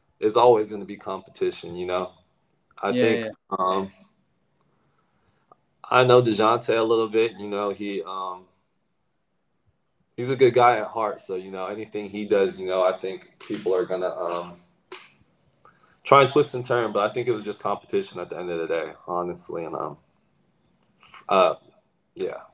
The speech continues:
Speaker 1: for sure, just competition.
Speaker 2: Yeah. But yeah, growing up in Seattle, I mean, it's not, I don't know if there are a lot of Filipinos there, and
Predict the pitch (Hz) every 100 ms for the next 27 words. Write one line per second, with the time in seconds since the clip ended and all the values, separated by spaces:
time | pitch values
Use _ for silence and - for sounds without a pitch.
0 | _ - 95 85 80 85 - 87 - -
1 | - - - _ _ _ _ _ _ _
2 | _ - 123 113 110 - _ _ - 139
3 | 165 139 185 208 196 190 185 - 123 120
4 | 120 123 127 123 120 - 131 - 156 165
5 | 160 143 143 127 123 127 - 143 131 127
6 | 127 120 120 117 110 110 107 113 110 101